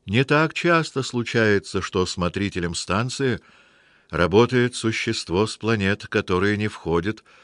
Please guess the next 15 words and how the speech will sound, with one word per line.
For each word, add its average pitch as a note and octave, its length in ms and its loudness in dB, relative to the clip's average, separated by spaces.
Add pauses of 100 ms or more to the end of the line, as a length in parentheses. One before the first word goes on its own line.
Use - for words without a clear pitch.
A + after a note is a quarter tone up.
(200)
в C#2+ 140 -10
галактическое G2 1080 0
содружество. E2 960 -6 (1300)
Признаться, A2 600 2
именно B2+ 520 2
поэтому B2+ 720 4 (300)
ты A2+ 180 2
меня A#2 400 2
и B2 160 -4
заинтересовал. G#2 960 -2 (1300)
Я C3+ 200 2
всё F3 300 2
пытался E3+ 640 0
представить D#3 680 -2
себе, C3 420 0